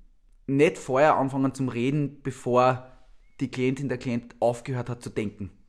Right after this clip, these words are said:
Weil es kann dann plötzlich was kommen und dann wieder ins Wort reinfallen oder in die, in die Gedanken reinfahren, dann, äh,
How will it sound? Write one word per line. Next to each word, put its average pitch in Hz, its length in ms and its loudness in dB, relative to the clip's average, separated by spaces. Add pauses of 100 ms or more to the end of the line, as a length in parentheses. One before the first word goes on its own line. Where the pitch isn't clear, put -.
(600)
Weil 123 160 0
es 123 160 -6
kann 143 220 4
dann 175 120 2
plötzlich 156 320 -2
was 156 180 -4
kommen 190 480 2 (260)
und 131 180 -4
dann 143 120 2
wieder 156 140 4
ins 147 200 -2
Wort 135 260 2
reinfallen 135 580 2 (300)
oder 123 160 0
in 120 100 2
die, 110 220 -6
in 123 100 0
die 120 80 -2
Gedanken 120 380 -2
reinfahren, 120 420 0
dann, 123 420 0 (320)
äh, 113 300 0